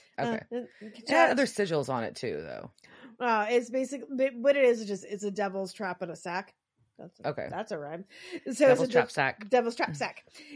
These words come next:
Speaker 2: And, but also I do wanna know, like, when, like, that, wh-, where did you acquire the sack? <laughs> Where did, you had the marker and then you
Speaker 1: Disappeared.
Speaker 2: just, like, you took your
Speaker 1: Disappeared.
Speaker 2: time to draw on your sack.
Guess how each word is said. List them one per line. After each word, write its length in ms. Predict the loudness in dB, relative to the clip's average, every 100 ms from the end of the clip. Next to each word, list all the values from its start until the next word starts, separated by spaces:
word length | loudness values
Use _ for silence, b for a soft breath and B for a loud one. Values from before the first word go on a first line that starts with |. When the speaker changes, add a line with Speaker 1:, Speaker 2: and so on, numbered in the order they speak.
| B
Speaker 2:
And, 420 | 4 6 6 4 -2 0
but 160 | 2 2
also 400 | 2 0 0 -2
I 160 | 0 0
do 280 | -2 -4
wanna 180 | 0 0
know, 220 | 0 -2 0
like, 300 | 0 0 -2
when, 420 | -2 -2 -2 -2
like, 280 | -2 -4 -4 -4
that, 280 | -2 0 -2 -6
wh-, 260 | -4 -4 -4
where 220 | -2 0
did 160 | 0 -4
you 100 | -4
acquire 380 | -2 2 2 2
the 100 | -2
sack? 440 | -4 -4 -4 -8 -20 _ _ _ B B B B
<laughs> 760 | -20 -18 -18 -18 _ -8 -8 -4
Where 300 | 0 4 4
did, 80 | 2
you 280 | -4 2 4
had 140 | 4
the 60 | 4
marker 500 | 2 2 4 4 4
and 140 | 2
then 80 | 0
you 60 | 0
Speaker 1:
Disappeared. 220 | 2 2
Speaker 2:
just, 220 | 2 0
like, 340 | 0 2 0 -2 B B B B
you 100 | -2
took 180 | -2
your 60 | -2
Speaker 1:
Disappeared. 180 | -4 -2
Speaker 2:
time 240 | 2 2 0
to 80 |
draw 280 | 0 2 2
on 120 | 0 -2
your 100 | -4
sack. 500 | 0 2 0 -6